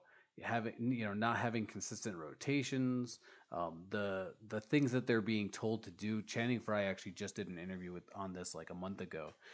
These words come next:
where he was like, he got drafted because he was a jumpsuiting power forward center. And, you know, he goes out and he has, like, a thirty-point game,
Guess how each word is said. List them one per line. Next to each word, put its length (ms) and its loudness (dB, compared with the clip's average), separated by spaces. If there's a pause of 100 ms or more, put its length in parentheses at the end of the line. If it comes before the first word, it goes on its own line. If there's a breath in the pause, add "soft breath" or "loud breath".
(180 soft breath)
where 80 0
he 140 4
was 180 6
like, 180 4
he 160 0
got 260 8
drafted 640 2
because 500 -2
he 120 -4
was 180 -2
a 80 -6
jumpsuiting 1040 -6
power 300 0
forward 360 -4
center. 440 0 (680 soft breath)
And, 640 2 (420)
you 120 2
know, 220 4
he 260 4
goes 300 8
out 240 8
and 80 -2
he 400 2
has, 240 4
like, 140 4
a 40 2
thirty-point 720 6
game, 460 0